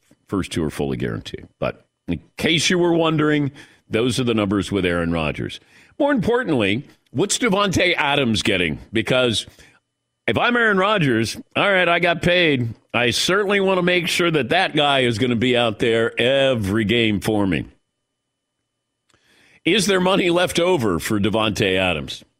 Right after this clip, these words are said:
Because to me, that's the big key. We talked a lot yesterday about Tom Brady coming back,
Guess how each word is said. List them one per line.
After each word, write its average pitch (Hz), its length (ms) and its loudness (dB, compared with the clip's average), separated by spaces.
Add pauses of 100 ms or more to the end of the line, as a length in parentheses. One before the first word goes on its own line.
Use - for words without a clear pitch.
(140)
Because 87 360 -2
to - 120 -6
me, 180 460 0 (380)
that's 127 420 -2
the 104 100 -4
big 90 300 -2
key. 82 340 -2 (280)
We 233 100 0
talked 262 300 -2
a - 60 2
lot 185 240 0
yesterday 120 760 0
about 113 380 -2
Tom 98 280 0
Brady 92 340 0
coming 123 420 -2
back, 92 340 -2